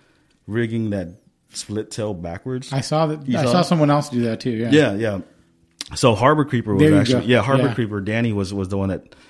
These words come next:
Speaker 1: that sent me that. I was like, "Damn, I never even thought about doing it like that," right?
Speaker 2: Yeah.
Speaker 1: So that was one of the challenges, and that's my last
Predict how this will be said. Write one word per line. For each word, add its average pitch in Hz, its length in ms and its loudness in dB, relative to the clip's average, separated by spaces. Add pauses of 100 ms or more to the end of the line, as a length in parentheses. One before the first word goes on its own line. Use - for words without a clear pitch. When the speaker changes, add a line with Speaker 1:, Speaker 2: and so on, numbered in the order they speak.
(180)
Speaker 1:
that 80 100 -8
sent 113 280 -2
me 98 100 0
that. 90 140 -2
I 90 40 -4
was 104 100 -6
like, 82 160 -8 (280)
"Damn, 113 200 -4
I 95 80 -2
never 117 240 0
even 101 220 -4
thought 95 200 -2
about 95 220 -4
doing 131 200 0
it 117 80 0
like 90 200 -6
that," 82 200 -8
right? 98 200 0
Speaker 2:
Yeah. 117 140 -6 (680)
Speaker 1:
So 113 300 0
that 120 100 6
was 135 200 6
one 135 140 4
of 131 60 2
the 117 60 -2
challenges, 127 540 0
and 104 180 -2
that's - 460 -4 (200)
my 110 180 0
last 107 520 -2